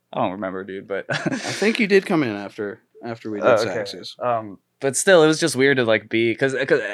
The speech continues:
Speaker 1: uh, everyone else in the band was, like, in the, um, the room,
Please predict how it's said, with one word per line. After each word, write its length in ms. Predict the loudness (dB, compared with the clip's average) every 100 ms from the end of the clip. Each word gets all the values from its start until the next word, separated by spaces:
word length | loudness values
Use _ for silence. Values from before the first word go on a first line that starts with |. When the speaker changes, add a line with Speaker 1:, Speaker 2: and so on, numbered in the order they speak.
| -2 4
Speaker 1:
uh, 180 | 4 4 _
everyone 260 | 2 6 8
else 180 | 6 4
in 60 | 2
the 60 |
band 260 | 4 6 4
was, 120 | 2
like, 160 | 0 0
in 200 | 0 2
the, 80 | 2 2
um, 380 | -2 -2 -8 -12 _
the 100 | -6
room, 540 | -2 -2 -2 -2 -4